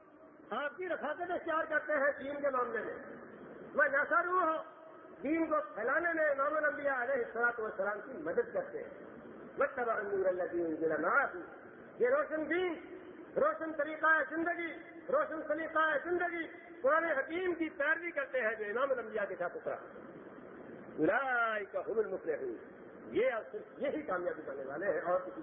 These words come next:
کامیابی نہیں، اور کسی کی نجات نہیں ہے، اور کسی کی فلاح نہیں ہے، اور کسی کی کامیابی نہیں ہے۔ کامیابی صرف ان لوگوں کی ہے جو رسالت مآب علیہ الصلوۃ والسلام پر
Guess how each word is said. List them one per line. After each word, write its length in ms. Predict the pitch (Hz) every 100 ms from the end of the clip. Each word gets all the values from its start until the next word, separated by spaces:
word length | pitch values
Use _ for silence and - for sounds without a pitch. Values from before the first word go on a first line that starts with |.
| -
کامیابی 360 | - 123 - -
نہیں، 1200 | - - - - - - - - - - - 494
اور 80 | 415
کسی 240 | 339 311
کی 80 | 339
نجات 400 | 339 330 339 339
نہیں 260 | 311 359
ہے، 220 | 330 320 - - - - 220
اور 200 | 240 311
کسی 260 | - 330 330
کی 120 | 339
فلاح 280 | 262 330 359
نہیں 280 | 330 339
ہے، 320 | 339 311 - 285
اور 120 | 320
کسی 220 | 370 320
کی 100 | 349
کامیابی 560 | 330 320 311 285 285 269
نہیں 200 | 233 240
ہے۔ 120 | 196
کامیابی 440 | 226 262 254 247 226
صرف 100 | - 208 185
ان 80 | 190
لوگوں 360 | 294 302 269
کی 80 | 233
ہے 160 | 196 196 - - - - 151
جو 60 |
رسالت 460 | 196 190 277 320 269
مآب 280 | 254 240 214
علیہ 180 | 202
الصلوۃ 440 | 247 196 196 202 202
والسلام 400 | 185 - 175
پر 80 | 190